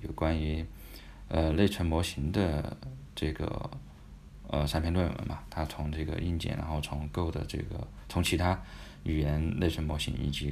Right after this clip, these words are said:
Go 语言的这个内存模型去展开来讲。不知道你对这一块这个内存模型的完善，或者说它可能要去在接下来的版本当中要去做的事情，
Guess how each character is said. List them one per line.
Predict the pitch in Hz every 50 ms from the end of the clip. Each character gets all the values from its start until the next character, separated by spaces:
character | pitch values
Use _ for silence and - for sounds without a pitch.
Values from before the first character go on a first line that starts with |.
| 71 -
Go | - 98 92 82 - - - - - - - -
语 | - 71 71
言 | 71 69 71
的 | 73 76 73
这 | 71 - 76
个 | 78 78
内 | 76 76
存 | 73 - 73 73
模 | 76 - 69
型 | - - - - - -
去 | - - - 73 73 - - - - - - - - - -
展 | - 71 67
开 | 67 - - 73
来 | 73 76 76
讲。 | 73 - - - - - - - - - - - -
不 | -
知 | - 80
道 | 78 78 71 -
你 | - 85 76 73
对 | 71 87 85 80
这 | 76 - 87 80
一 | 76
块 | 73 - 80 76 73 71 - - - - - - - -
这 | - - 78
个 | 76 - 76 - - - -
内 | -
存 | 80 78 - 80
模 | 76 76 76
型 | 76 - -
的 | 78 87 82 - - -
完 | - - - 71
善， | 76 - 90 80 80
或 | 85 80
者 | 78
说 | 80 78 73 73 76 - - - - - - -
它 | - - 80 73
可 | - - - 78
能 | 71 71 71
要 | 78 78 78 76
去 | - - - 80 78 76 76 76 76 73 - - - - - - - - -
在 | - 76 73
接 | - 85 82 80
下 | - 95 87
来 | 80 76 76 73 76 76 - -
的 | - 78 76 76 73
版 | - - 76
本 | 76 76
当 | 78 80
中 | 78 80
要 | 78 80 82
去 | 80 - -
做 | - - 85 82
的 | 76 76
事 | - - - -
情， | - - -